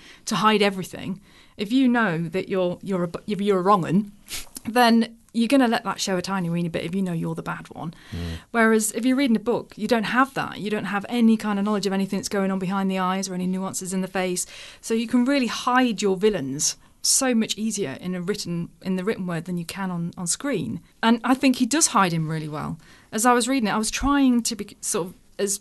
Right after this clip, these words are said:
Speaker 1: far removed from the book as I could be. And I was thinking to myself, "Would I have known? Would I have thought that?" And I think I probably wouldn't have guessed Stapleton, to be
Speaker 2: Mm.
Speaker 1: honest. And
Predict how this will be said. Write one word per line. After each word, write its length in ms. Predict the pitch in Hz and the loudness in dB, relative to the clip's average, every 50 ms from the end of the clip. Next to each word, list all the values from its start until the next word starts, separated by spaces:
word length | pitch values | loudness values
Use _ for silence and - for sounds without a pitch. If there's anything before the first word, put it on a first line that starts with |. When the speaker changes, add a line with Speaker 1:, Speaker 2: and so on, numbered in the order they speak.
| _ - | _ 0
Speaker 1:
far 240 | - 269 254 254 240 | 4 4 6 6 8
removed 260 | 233 226 233 226 226 | 8 6 6 4 2
from 120 | - 220 | 0 -2
the 60 | 208 | -2
book 160 | 196 208 208 - | -2 -4 -4 -4
as 80 | - | -6
I 60 | 196 | -6
could 240 | 185 - 240 220 - | -4 -6 -6 -6 -6
be. 300 | - - - - 156 - - - - - - - - - - - - _ _ | -6 -6 -6 -6 -8 -10 -12 -18 -20 -20 -20 -20 -20 -20 -20 -20 -20 _ _
And 100 | 233 226 | 4 4
I 60 | 233 | 4
was 240 | 240 254 294 294 - | 6 4 4 2 2
thinking 180 | - 208 196 180 | 2 0 0 0
to 80 | 208 | 0
myself, 320 | 190 190 - 190 175 165 - | -2 -2 -2 -4 -4 -2 -2
"Would 140 | 208 196 | 0 0
I 120 | 196 190 180 | 0 0 -2
have 120 | 175 165 | -2 -2
known? 260 | 185 170 170 170 170 | -2 -2 -2 -2 -2
Would 140 | 175 202 190 | -2 -2 -2
I 100 | 190 175 175 | -2 -4 -6
have 80 | 180 - | -6 -6
thought 260 | - 202 180 - - | -4 -4 -4 -4 -4
that?" 220 | - 175 160 - - | -6 -6 -6 -4 -6
And 200 | 202 196 202 - _ _ _ _ _ | -6 -6 -8 -12 _ _ _ _ _
I 100 | - 247 | -4 -2
think 260 | 247 - 339 330 - | -2 0 -2 0 0
I 60 | 294 269 | 0 0
probably 340 | 277 - 285 285 254 254 | 0 0 0 0 2 0
wouldn't 320 | 233 214 254 277 285 269 - | -2 0 0 0 0 0 0
have 140 | 170 165 165 | -4 -6 -6
guessed 220 | 170 143 143 - | -6 -6 -4 -6
Stapleton, 580 | - - 147 147 - - - - - - 190 - - _ _ _ _ - | -6 -6 -8 -8 -10 -12 -14 -14 -12 -12 -12 -14 -14 _ _ _ _ -16
to 80 | - 202 | -10 -6
be 80 | 196 | -4
Speaker 2:
Mm. 60 | 175 | -4
Speaker 1:
honest. 440 | 156 147 87 95 87 87 - - - - | -2 -2 -2 -2 -2 -4 -6 -6 -8 -6
And 320 | - 226 214 208 208 208 | -4 -2 0 0 0 -2